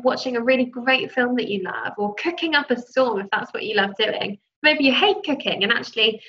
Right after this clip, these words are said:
for you, Sabbath looks like getting a takeaway. So actually you get a day off from something that you really don't enjoy.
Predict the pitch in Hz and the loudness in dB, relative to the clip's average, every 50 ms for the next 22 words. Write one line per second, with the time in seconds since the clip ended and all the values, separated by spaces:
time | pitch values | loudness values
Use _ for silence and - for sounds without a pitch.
0 | - - _ _ 247 247 233 254 320 330 339 330 339 - 294 285 285 269 269 285 | -20 -20 _ _ 0 2 2 4 4 4 4 4 4 2 2 2 4 2 0 0
1 | 262 - - - - 254 - - - - - 247 240 240 - - 285 285 269 277 | 0 -2 -2 -2 -2 -2 -2 -4 -6 -8 -6 -4 -6 -6 -4 0 2 2 2 0
2 | - - _ - - - - 202 196 - _ _ _ _ - 247 - 247 - - | -2 -8 _ -4 -4 -4 -4 -4 -8 -10 _ _ _ _ 0 0 0 0 0 0
3 | 254 247 247 - 254 247 - 277 285 302 294 220 202 202 - - 208 208 208 214 | 0 0 2 0 -2 0 2 2 2 4 2 2 0 -2 -4 -6 -10 -10 -8 -8
4 | - 208 208 202 - - 214 214 214 226 247 247 220 208 208 208 214 214 208 - | -6 -6 -6 -6 -6 -6 -8 -10 -6 -4 -2 -2 -2 -2 -2 -2 -2 -4 -4 -4
5 | 202 202 196 - 240 233 - - - 208 202 | -6 -8 -6 -4 -4 -4 -4 -4 -6 -8 -8